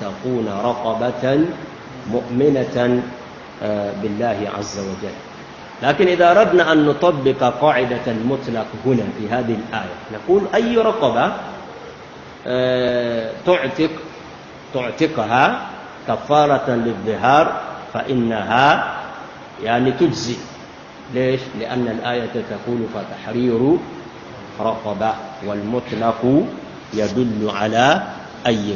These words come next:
فرد من أفراده، كما في قوله عز وجل: "فتحرير رقبة". لكننا سوف نأتي عندما نأتي إلى دراسة ال-، آه، دراسة تفصيلية للمطلق والمقيد.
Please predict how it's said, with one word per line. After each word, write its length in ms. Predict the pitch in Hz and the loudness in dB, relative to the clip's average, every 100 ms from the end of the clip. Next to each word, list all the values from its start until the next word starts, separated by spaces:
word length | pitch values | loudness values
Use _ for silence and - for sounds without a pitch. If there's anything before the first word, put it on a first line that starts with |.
| 98 | 0
فرد 500 | 117 113 107 127 147 - - - | 0 2 4 6 4 2 -6 0
من 200 | 113 113 | 0 0
أفراده، 560 | 104 101 107 104 101 95 98 95 - | -4 -4 -2 -2 -4 -4 -4 -4 -6
كما 220 | 104 101 98 | -6 -6 -4
في 140 | 98 95 | -8 -4
قوله 360 | 110 101 98 101 | -2 -2 -4 -4
عز 200 | 101 92 | -6 -4
وجل: 400 | 98 95 101 135 - - - - - | -4 -4 -2 -2 -4 -10 -18 -18 -8
"فتحرير 520 | 107 110 98 101 107 | -6 -4 -6 -4 -2
رقبة". 400 | 95 101 95 95 | 0 -2 -4 -2
لكننا 500 | 120 156 214 208 185 | 2 4 6 6 6
سوف 280 | 165 175 143 | 8 6 6
نأتي 560 | 151 160 135 131 143 131 | 4 4 2 2 2 4
عندما 500 | 123 139 135 135 139 - - - - - 107 | 2 4 4 2 0 -6 -12 -16 -16 -6 -2
نأتي 400 | 147 - 131 123 | -2 -2 0 2
إلى 180 | 117 | 2
دراسة 520 | 110 107 120 123 127 104 | 2 2 2 2 -2 -4
ال-، 400 | 107 101 98 95 | -4 -4 -6 -8
آه، 160 | 98 98 95 | -8 -8 -6
دراسة 420 | 104 117 127 120 101 | -2 2 2 0 -6
تفصيلية 600 | 107 - 110 101 117 107 | -6 -6 -4 -2 -2 -2
للمطلق 640 | 95 101 101 131 131 127 127 135 | -2 -2 -2 -2 -2 0 0 0
والمقيد. 760 | 123 113 104 - 101 90 - | 0 0 -2 -4 -8 -8 -12